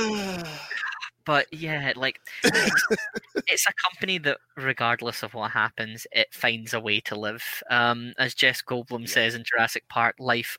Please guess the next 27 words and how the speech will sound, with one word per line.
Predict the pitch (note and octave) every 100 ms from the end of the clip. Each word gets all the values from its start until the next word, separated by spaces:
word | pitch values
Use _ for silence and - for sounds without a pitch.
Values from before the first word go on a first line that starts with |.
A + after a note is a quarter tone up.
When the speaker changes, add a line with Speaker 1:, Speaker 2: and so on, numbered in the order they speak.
| -
Speaker 2:
uh, | A#2 A2
finds | - B2+ A#2+ A#2+
a | A#2
way." | A#2 A2+ A2 - - - -
In | C3 C#3
wrestling | C#3+ C#3 C3
sense, | - A#2+ A#2+ - - - _ _ -
T | - D#3
N | A#2 A#2+
A | A#2+ B2
finds | - B2+ A#2 A2+ - C3
a |
way. | B2 A2 A2 - - - - -
Um, | A#2+ B2+ B2 B2 A#2+ A#2+ - _ _ -
uh, | - - -
you | D3
know, | B2+ A#2 A2+ -
there's | C#3+ C#3 -
been | C#3 C3
so | - C#3
much | B2 -
that | B2 A2+
they've | A2+ -
gone | G#2+ A2+
through. | - A2 A2+ - -
You | B2+
know, | A#2+ A2+ A2+